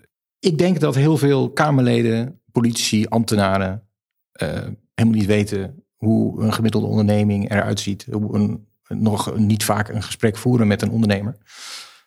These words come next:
Dus ik nodig, ehm, Kamerleden, eh, graag uit die een keer met mij een dagje mee willen naar een van mijn klanten. Eh, we hebben er heel veel, heel veel sectoren.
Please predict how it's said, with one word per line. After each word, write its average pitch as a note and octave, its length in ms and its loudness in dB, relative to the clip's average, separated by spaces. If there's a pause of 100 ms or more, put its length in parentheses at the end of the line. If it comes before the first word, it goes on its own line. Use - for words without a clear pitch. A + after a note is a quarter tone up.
(100)
Dus C3 140 2
ik E3 160 0
nodig, D3+ 580 0
ehm, A#2+ 400 0 (440)
Kamerleden, G#2+ 720 2 (280)
eh, G#2 360 -4 (220)
graag B2 280 0
uit D3 300 -4
die A#2 420 -2 (120)
een A#2+ 100 0
keer A2+ 360 0
met A2 160 -2
mij A2+ 140 2
een A2 60 2
dagje A2 220 0
mee A#2+ 180 2
willen G#2 440 -2
naar A2 380 -4
een A#2 120 0
van G#2 140 0
mijn G2+ 160 0
klanten. D3 400 -2 (140)
Eh, A2+ 120 -6
we - 360 -8
hebben A2+ 140 0
er - 20 -2
heel C3+ 160 4
veel, C#3 220 2
heel C3+ 240 2
veel B2+ 80 -4
sectoren. B2 560 0